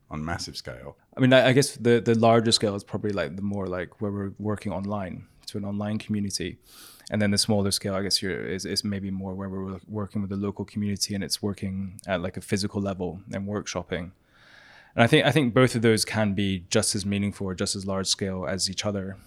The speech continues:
Speaker 2: It just depends on the context of that space.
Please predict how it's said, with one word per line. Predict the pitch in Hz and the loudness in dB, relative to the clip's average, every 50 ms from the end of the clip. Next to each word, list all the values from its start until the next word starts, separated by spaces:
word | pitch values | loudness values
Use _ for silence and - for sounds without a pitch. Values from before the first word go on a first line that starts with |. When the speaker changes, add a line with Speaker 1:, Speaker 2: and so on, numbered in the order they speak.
| - _ - | -20 _ -8
Speaker 2:
It | - 95 - | -6 -4 -2
just | 104 - - - | -2 -2 -2 -2
depends | - - - 101 95 98 92 101 | -6 -6 -4 -4 -4 -2 -4 -4
on | 98 95 | -4 -4
the | 95 | -6
context | - - 101 98 95 - 92 73 - - - | -4 -4 -4 -4 -2 -4 -6 -6 -4 -6 -8
of | 95 92 | -6 -6
that | 95 69 - | -6 -6 -4
space. | - - 117 120 120 - - - | -2 -2 0 0 0 -2 -4 -6